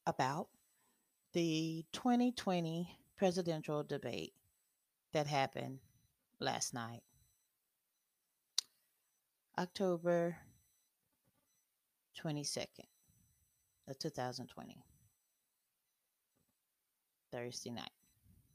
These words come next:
Well, you guys,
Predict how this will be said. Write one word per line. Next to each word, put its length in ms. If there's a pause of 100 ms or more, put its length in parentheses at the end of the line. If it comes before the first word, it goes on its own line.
(3750)
Well, 140
you 120
guys, 560